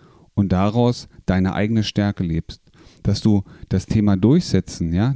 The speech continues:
dich selber als Mensch durchsetzen, wahrnehmen, in Kombination mit der Harmonie, mit der Geborgenheit, mit der Fürsorge gibst. Und jetzt merkst du schon, du hast zwei, zwei Bereiche miteinander kombiniert und kannst das jetzt übertragen.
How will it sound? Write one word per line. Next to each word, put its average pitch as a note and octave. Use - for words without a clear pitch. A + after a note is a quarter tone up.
dich A#2+
selber B2+
als D#2+
Mensch B2+
durchsetzen, A2
wahrnehmen, A2+
in D#3+
Kombination C#3
mit G#2+
der G2+
Harmonie, G2
mit F#2+
der F#2
Geborgenheit, F2
mit F#2
der F#2+
Fürsorge E2+
gibst. -
Und F#2
jetzt A#2
merkst B2+
du D3
schon, B2
du G#2
hast A#2+
zwei, C3
zwei A#2
Bereiche A2+
miteinander G#2+
kombiniert G2+
und E2
kannst G2+
das A#2+
jetzt A#2
übertragen. E2+